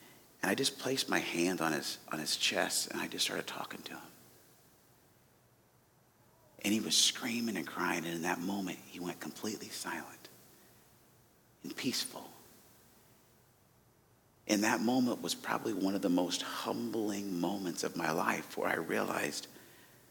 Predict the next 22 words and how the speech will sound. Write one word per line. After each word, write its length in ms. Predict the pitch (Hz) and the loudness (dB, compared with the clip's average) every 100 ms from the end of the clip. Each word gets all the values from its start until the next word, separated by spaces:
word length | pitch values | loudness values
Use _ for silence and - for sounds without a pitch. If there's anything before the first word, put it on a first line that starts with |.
| - - - _ _ _ _ - | -20 -20 -20 _ _ _ _ 0
I, 480 | 107 123 117 98 - - 127 - - | 4 4 4 2 0 -6 -8 -12 -4
I, 100 | 104 | -2
I 40 | 117 | 2
don't 180 | 120 | 2
deserve 600 | 110 87 101 113 113 - 92 | 4 4 6 6 4 2 2
this 340 | 87 - - - - - | 4 2 -2 -12 -20 0
baby, 320 | 95 123 113 101 | 4 6 6 4
this 260 | 87 - | 4 2
life, 380 | 98 - 104 - | 2 2 2 0
this 160 | 95 - | 0 2
opportunity, 580 | 104 98 - 123 110 | 2 0 0 0 2
this 220 | 107 - - | 2 0 0
responsibility, 960 | - 113 101 - 92 101 107 90 87 | -2 0 0 0 2 4 6 4 2
and 160 | 95 92 | 0 0
it 100 | - - - - | -4 -8 -12 -8
humbled 600 | - - 156 135 90 - | -2 0 0 -2 -4 -4
me 220 | - 92 80 - - | -4 -4 -8 -12 -6
in 100 | 104 | -2
an 140 | 101 | 0
amazing, 800 | 95 95 107 117 139 135 - 90 | 2 2 2 4 4 2 0 0
amazing 480 | 90 90 87 82 - | -2 -2 -2 -4 -2
way. 220 | 90 110 | -2 -2